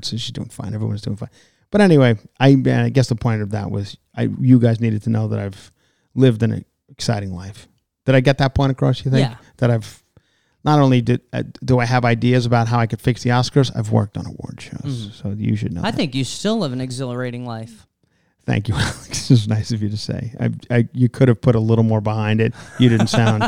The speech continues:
Speaker 2: <laughs>
Speaker 1: It is, uh, National Watermelon Day.
Speaker 2: Mm-hmm.
Speaker 1: National Watermelon Day.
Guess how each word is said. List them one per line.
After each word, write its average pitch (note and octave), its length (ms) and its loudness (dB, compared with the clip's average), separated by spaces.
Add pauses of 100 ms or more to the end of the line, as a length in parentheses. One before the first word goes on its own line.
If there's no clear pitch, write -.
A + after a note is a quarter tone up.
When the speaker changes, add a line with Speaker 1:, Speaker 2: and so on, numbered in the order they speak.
Speaker 2:
<laughs> A#3 460 -6
Speaker 1:
It B2+ 180 4
is, A#2 180 4
uh, A2+ 160 4
National C#3 460 6
Watermelon A#2+ 600 2
Day. A#2 400 2 (100)
Speaker 2:
Mm-hmm. D3 300 -6
Speaker 1:
National B2+ 400 2
Watermelon G#2 560 -2
Day. - 180 -8